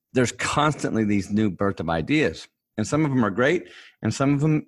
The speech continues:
not so great. But here's what I want you to know is we all have ideas. And I know you do. I know you thought, "Man," and have you ever came up with an idea and then all of a sudden,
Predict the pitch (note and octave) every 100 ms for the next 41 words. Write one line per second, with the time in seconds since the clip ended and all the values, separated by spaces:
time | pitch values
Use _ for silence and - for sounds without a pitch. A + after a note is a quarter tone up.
0 | _ F3+ G3 C#3 A2 D#2+ D#2 - G#2 A#2+
1 | - - _ _ _ - E3+ E3+ D#3+ C#3+
2 | B2 A#2 - G2 F#2 F2 - G#2+ G#2 F#2
3 | - - - - C3 D3 D3+ C#3 G#2+ G2+
4 | F#2+ D#2+ - - - _ _ _ _ _
5 | G#2 G#2 A2 A#2+ A#2 G#2+ - - - _
6 | G2+ G2+ G#2+ G#2 - G2 - D#3 D#3 C3
7 | G2+ - - - - B2 B2 - B2+ C#3+
8 | E3 E3+ - D3+ C#3 G#2+ A2+ A2+ F#2 F2+
9 | F#2 F#2+ F2+ - - - F#2 G2+ F#2+ F#2
10 | F#2 G#2 - G2 F2+ D#2+ D#2